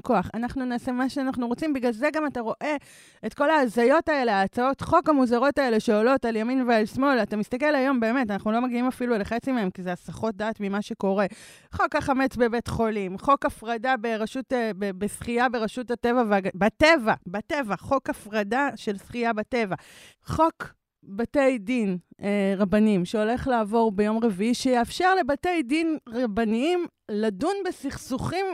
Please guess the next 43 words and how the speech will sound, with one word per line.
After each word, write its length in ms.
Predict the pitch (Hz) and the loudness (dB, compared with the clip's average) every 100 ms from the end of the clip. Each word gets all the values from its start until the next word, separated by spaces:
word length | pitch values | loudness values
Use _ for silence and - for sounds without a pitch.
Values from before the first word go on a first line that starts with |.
| 277 | -4
אזרחיים 640 | 214 240 - 262 302 349 | -4 -6 -6 -6 -6 -4
לפי 360 | 277 - 277 294 | -4 -6 -8 -10
דין 300 | 214 294 285 - | -8 -8 -8 0
תורה. 300 | 254 202 151 - - - | 2 2 0 -4 -20 -20
עכשיו, 180 | - 269 | -8 -6
זה 100 | 262 | -4
נכון 320 | 269 262 330 415 | -4 -2 2 2
שזה 240 | 392 349 339 | 2 -2 -4
כאילו 300 | - 330 359 | -4 -6 -4
צריך 180 | - 330 | -4 -2
להיות 180 | 302 294 | 2 2
בהסכמת 580 | 240 277 - 254 269 277 | 2 0 0 -2 0 0
שני 200 | - 269 | 0 0
הצדדים, 440 | 262 226 262 349 | 0 0 0 2
אבל 180 | 320 311 | 2 0
בואו 200 | 262 370 | 0 0
תחשבו 400 | 381 - 339 311 | 0 -2 0 4
על 140 | 302 | 4
ה-, 160 | 277 247 - | 6 4 2
על 160 | 247 | 2
ההשלכות 760 | 240 226 208 226 269 254 285 277 | 2 2 2 0 0 0 0 0
של 140 | 294 | -4
חוק 220 | 233 294 262 | 0 2 4
כזה, 360 | 262 214 254 | 2 2 2
אם 60 | 247 | 2
הוא 180 | 240 233 | 2 0
עובר. 320 | 208 311 254 | 4 4 4
האם 220 | 240 277 | 2 0
אישה 300 | 277 - 330 | -4 -2 0
מוחלשת 680 | 302 269 - 294 302 - 262 | 0 0 -4 -2 -4 -4 -10
שבעלה 380 | 262 233 262 277 | -6 -2 2 2
אומר 220 | 269 269 | 0 0
לה, 60 | 240 | -2
"עכשיו 220 | - 285 | -4 -6
אנחנו 160 | 254 226 | -6 -10
סוגרים 360 | 262 247 285 247 - - - | -10 -8 -8 -10 -16 -20 -12
את 100 | 233 | -6
העניין 380 | 262 262 277 277 | -4 -2 -4 -4
הכלכלי 600 | 269 254 233 254 269 269 | -4 -6 -6 -6 -4 -2
הזה 300 | 247 226 262 240 | -2 0 0 0
והזה 320 | 247 240 269 | -2 -2 -4
בבית 340 | 240 220 247 | -4 -2 -2
דין", 260 | 202 214 190 | -2 -2 -2